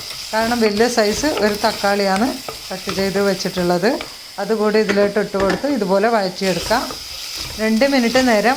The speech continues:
എണ്ണയിൽ ഇതേപോലെ വഴറ്റിയെടുക്കുമ്പോൾ കറിക്ക് നല്ല ടേസ്റ്റ് കൂടും. അതിലേക്ക് ഒരു രണ്ട് മൂന്ന് പച്ചമുളക് കൂടി ഇതുപോലെ നെടുകെ കീറി ഇട്ട് കൊടുക്കാം.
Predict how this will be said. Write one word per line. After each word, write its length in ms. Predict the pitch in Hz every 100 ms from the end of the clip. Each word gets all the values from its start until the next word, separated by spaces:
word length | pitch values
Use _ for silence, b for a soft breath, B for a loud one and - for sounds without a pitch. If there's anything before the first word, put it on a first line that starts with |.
| - 208
എണ്ണയിൽ 320 | 208 226 247 240
ഇതേപോലെ 460 | 220 226 220 220 233
വഴറ്റിയെടുക്കുമ്പോൾ 720 | 202 190 233 214 185 190 269 349 - - -
കറിക്ക് 320 | 214 208 202 247
നല്ല 240 | 220 214 254 254
ടേസ്റ്റ് 360 | 202 202 - 254
കൂടും. 300 | 180 180 233 - - - - - - - - 233
അതിലേക്ക് 500 | 277 277 214 - 269 403 - - - 254
ഒരു 100 | 269
രണ്ട് 180 | 254 240 269
മൂന്ന് 180 | 247 277 277
പച്ചമുളക് 540 | 226 - 226 226 220 220
കൂടി 180 | 208 208 294
ഇതുപോലെ 360 | 196 190 208 262
നെടുകെ 320 | 220 185 185 220 214
കീറി 260 | 196 202 196
ഇട്ട് 120 | 170
കൊടുക്കാം. 380 | 165 160 208